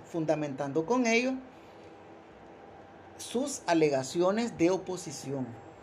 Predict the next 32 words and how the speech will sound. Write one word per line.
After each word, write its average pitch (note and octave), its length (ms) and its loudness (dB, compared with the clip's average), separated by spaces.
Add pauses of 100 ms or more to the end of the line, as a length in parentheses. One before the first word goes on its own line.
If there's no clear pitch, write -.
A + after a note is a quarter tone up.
(480)
También G#3 580 4
va F#3+ 340 4
a F3 360 2 (680)
poner F#3+ 300 2
en D#3 100 2
el F3 120 2
escrito G3+ 420 0
de D3 100 0
contestación C#3+ 680 -6
de F3 100 4
la F3+ 140 8
demanda D#3+ 640 0 (400)
una A3+ 260 4
lista G3 480 2
de C#3+ 120 2
pruebas D#3 520 4
que - 160 0
presentarán D3 960 -4
a D3 80 -4
la C3 220 -6
vista D3+ 340 -6
oral D#3+ 460 2 (360)
y D#3+ 120 0
los C#3+ 180 2
hechos D#3 300 0
sobre C4 240 6
los C4+ 100 2
cuales A3 300 4
hubieren E3+ 280 4
de E3 120 4
versar. C3 480 -2
Entonces, G3 480 -2